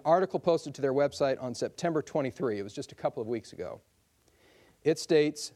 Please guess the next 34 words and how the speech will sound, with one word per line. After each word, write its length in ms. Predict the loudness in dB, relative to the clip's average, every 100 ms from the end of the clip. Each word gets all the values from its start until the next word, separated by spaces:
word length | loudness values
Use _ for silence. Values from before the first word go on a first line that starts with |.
| -2
"Position 440 | 2 2 2 2
number 220 | 2 2
three," 560 | 0 2 2 2 0 -4 _ -8
that's 220 | -8 -6
the 80 | -6
third 240 | -2 0
option, 480 | 0 -2 -8 -10 -10 _ _ _ _ _ -20 _
"supports 720 | -4 -2 4 6 6 4 -6
position 480 | -2 0 0 0 0
number 240 | 0 0
one 500 | 2 4 4 2 -4 -12 -20 -14 -2
in 160 | 0
recognizing 800 | 4 4 4 2 4 2 2 0
a 80 | -2
biblical 520 | 2 2 2 2 0
pattern 480 | 0 2 4 2 -2
of 120 | -2
male 360 | 0 2 4 4
leadership 560 | 2 2 0 -2 -2
in 120 | 0
Israel 560 | -2 -4 -4 -2 -2 -4 _ -6
and 120 | -2 2
the 100 | 4
early 200 | 4 2
Christian 380 | 0 -2 -4
church. 500 | 0 0 0 -6 -18 _ _ _ -20 -4
But 120 | 2 2
it 120 | 4
also 440 | 6 6 4 0
emphasizes 920 | 2 -2 -2 -2 0 0 -2 -2 -2
that 200 | -2 -4
God 300 | 2 4 4
made 240 | 2 -2 0
exceptions, 880 | -2 4 2 2 -14 -14 -16 -18